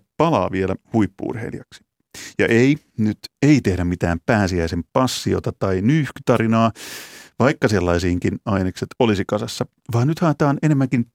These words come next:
perspektiiviä urheiluun, perspektiiviä elämään. Sitä tämänkertaiselta vieraalta ei nimittäin löytyy. Hannu Hämäläinen, tervetuloa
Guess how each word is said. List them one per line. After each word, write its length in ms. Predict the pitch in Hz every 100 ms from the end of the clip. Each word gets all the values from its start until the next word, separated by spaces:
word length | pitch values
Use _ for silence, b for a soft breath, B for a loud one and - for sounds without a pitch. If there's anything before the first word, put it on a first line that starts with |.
| _
perspektiiviä 920 | 170 160 - 95 - - 92 87 90 87 _
urheiluun, 680 | 160 139 104 101 90 92 90
perspektiiviä 800 | - 123 - - - 95 90 87 - _
elämään. 580 | 135 110 82 82 80 78 - B B B B B -
Sitä 300 | 131 117 90 _ _
tämänkertaiselta 840 | 98 92 92 87 - 95 92 95 - -
vieraalta 380 | 110 101 95 98
ei 60 |
nimittäin 400 | 101 104 - 123
löytyy. 340 | 123 101 - - -
Hannu 240 | - 131 107
Hämäläinen, 400 | 104 90 87 87 _ _
tervetuloa 500 | - 107 - 95 92